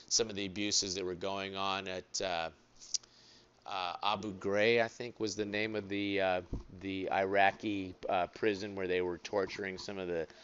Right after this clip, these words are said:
uh, some of the prisoners and that sort of thing. Okay, so these whistleblowers have brought things to light, uh, over the years, and, uh,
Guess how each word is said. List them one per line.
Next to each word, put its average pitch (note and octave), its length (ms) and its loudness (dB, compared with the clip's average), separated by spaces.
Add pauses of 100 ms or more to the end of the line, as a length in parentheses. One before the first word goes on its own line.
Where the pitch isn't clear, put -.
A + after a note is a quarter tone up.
(240)
uh, D#2+ 360 2 (120)
some G2 220 -6
of F2+ 60 -2
the E2+ 80 0
prisoners G#2 580 2
and F#2 140 -6
that F#2+ 160 0
sort A2 180 2
of G2 80 0
thing. A2 260 4 (300)
Okay, G#2 240 -2
so G#2 240 -4
these G#2 260 -2
whistleblowers A2 880 0 (440)
have G#2+ 240 -2
brought G#2+ 360 2
things G#2 400 -2
to - 200 -4
light, G2+ 500 4 (460)
uh, G2+ 280 2
over G2 240 2
the F#2+ 120 0
years, G2 680 2 (200)
and, G2 460 -2
uh, F#2+ 240 0